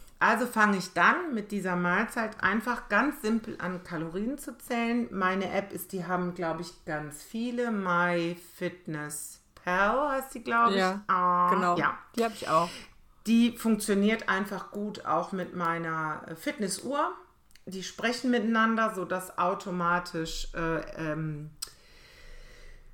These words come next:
Speaker 1: ü-, hier, mh, Exerci-, Trainings, die ich mache, Sporteinheiten, die ich mache, automatisch hochgezählt werden, wobei ich versuche, die nicht, ähm,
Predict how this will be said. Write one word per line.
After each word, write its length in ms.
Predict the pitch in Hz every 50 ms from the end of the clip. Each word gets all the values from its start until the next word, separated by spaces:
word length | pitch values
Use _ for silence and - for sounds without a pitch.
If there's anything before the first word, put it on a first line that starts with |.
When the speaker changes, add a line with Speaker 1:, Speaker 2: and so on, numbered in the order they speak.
| - - - - -
Speaker 1:
ü-, 160 | 277 277 240
hier, 340 | 202 214 208 190 185 170 170 - - -
mh, 420 | - 175 160 151 147 143 143 139 139 -
Exerci-, 580 | - 170 175 - - - 220 208 - - - -
Trainings, 600 | - - 220 208 214 226 247 269 294 349 320 -
die 80 | - 277
ich 120 | - -
mache, 280 | 254 247 247 240 254 226
Sporteinheiten, 800 | - - - 208 202 240 - - 220 220 214 214 202 - 196 196
die 80 | 202
ich 120 | 196 - -
mache, 300 | 190 190 - - - -
automatisch 600 | 165 165 180 170 165 165 160 160 165 160 - -
hochgezählt 680 | 180 196 196 - - - - - 214 208 214 214 -
werden, 360 | 220 214 214 220 220 220 196
wobei 260 | 180 175 - 165 156 156
ich 80 | 156
versuche, 440 | - - 156 156 165 175 170 - 175
die 160 | 147 156 156 156
nicht, 500 | 151 165 175 - - - - - - _ _ -
ähm, 440 | - 160 156 156 156 160 156 151 151